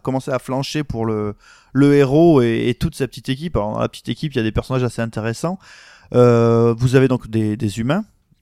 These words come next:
évidemment des hommes, et vous avez une seconde race qui est la, les Nopons, avec le personnage de Ricky, qui, euh, tous les personnages, en fait, chaque personnage qui sont des races différentes de, de, de, de, de vie biologique, qui sont, qui sont sur Bionis,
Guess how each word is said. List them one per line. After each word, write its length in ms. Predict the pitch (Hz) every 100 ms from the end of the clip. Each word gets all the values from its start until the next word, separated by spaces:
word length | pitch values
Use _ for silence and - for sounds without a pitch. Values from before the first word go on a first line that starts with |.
| -
évidemment 340 | 113 120 139
des 240 | 160 110 135
hommes, 140 | 190 -
et 60 | 120
vous 160 | 120
avez 180 | 120 131
une 180 | 131 120
seconde 380 | - 147 139 135
race 380 | 120 151 -
qui 260 | - - 120
est 160 | 131 123
la, 560 | 110 101 101 98 101
les 600 | 107 110 113 110 110 107
Nopons, 440 | 110 190 - 165 180 _ _ _ _ _ _ - _ _ _
avec 240 | 117 135
le 60 | 131
personnage 400 | 135 127 151 147
de 80 | 127
Ricky, 540 | 123 123 156 202 233
qui, 380 | - - 151 202 -
euh, 60 | - -
tous 160 | 226
les 120 | 269 190
personnages, 440 | 165 - 165 208
en 60 | 156
fait, 200 | 170 -
chaque 200 | - 202
personnage 360 | 190 - 165 -
qui 100 | -
sont 140 | 135
des 120 | 127
races 260 | 113 160 147
différentes 580 | 117 - 117 139 143 - _ - _ _
de, 240 | 123 120 113
de, 180 | 107
de, 260 | 107 104 113 107
de, 240 | 110 101 107 -
de 140 | 110
vie 160 | 120 170
biologique, 640 | 127 160 127 156 - - _ _ _
qui 60 |
sont, 80 | -
qui 120 | 107
sont 100 | -
sur 120 | 135 117
Bionis, 420 | 117 117 202 -